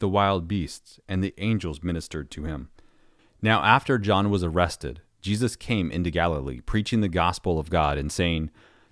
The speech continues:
"The time is fulfilled, and the kingdom of God is at hand. Repent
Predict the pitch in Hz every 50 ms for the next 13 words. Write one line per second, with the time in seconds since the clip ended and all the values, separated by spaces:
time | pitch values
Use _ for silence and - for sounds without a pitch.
0 | _ - 98 - - - 104 104 104 107 110 110 107 - - 107 104 107 98 -
1 | - - 104 92 - - 107 101 87 78 73 71 - - 87 90 90 82 - -
2 | 110 107 113 110 107 101 98 90 78 80 92 85 78 76 71 65 80 80 85 80
3 | - - 92 85 73 64 64 64 - _ _ _ _ _ _ _ - 90 90 85
4 | - - 98 95 98 101 98 - -